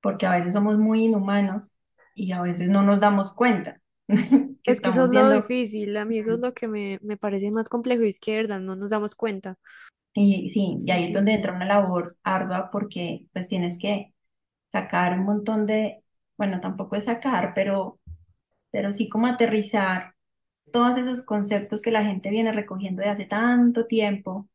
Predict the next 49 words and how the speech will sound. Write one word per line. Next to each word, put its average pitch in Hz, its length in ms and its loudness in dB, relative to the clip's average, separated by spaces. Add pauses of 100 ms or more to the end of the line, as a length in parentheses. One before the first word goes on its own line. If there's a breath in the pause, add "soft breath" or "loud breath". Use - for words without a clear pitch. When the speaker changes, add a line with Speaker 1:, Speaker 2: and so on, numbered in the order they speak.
(420)
Speaker 1:
de 196 120 -4
tantos 247 420 2
encuentros 208 440 0
en 233 100 6
los 214 200 0
parques 196 440 -2
y 226 60 2
esas 202 220 2
charlas 233 400 4
de 220 120 2
los 208 140 -4
Speaker 2:
Ay, - 20 -
Speaker 1:
parques 233 380 2
que 220 100 4
a 208 40 6
Speaker 2:
sí. - 20 6
Speaker 1:
veces 196 240 2
a 240 80 4
mí 208 280 2
como 240 220 2
que 240 100 2
me, 214 140 2
"Pero 208 180 4
es 240 80 -2
que 311 80 2
a 320 40 2
mí 370 180 -2
me 359 160 2
<laughs> 349 40 2
dijeron", 262 460 0
y 269 140 2
yo, 214 100 0
"Espérate, 208 460 0
¿quién 202 180 -4
te 185 140 -4
dijo?". 220 420 -2
Porque 233 200 6
todos 254 280 4
son 285 120 8
gurús, 240 360 4
todos 220 260 2
son 254 140 0
especialistas, 311 760 6
Speaker 2:
Sí. 247 140 -2
Speaker 1:
todos 208 240 2
son 226 140 2
expertos. 240 640 0 (560 soft breath)
Yo, 226 80 4
"Espérate, 214 480 2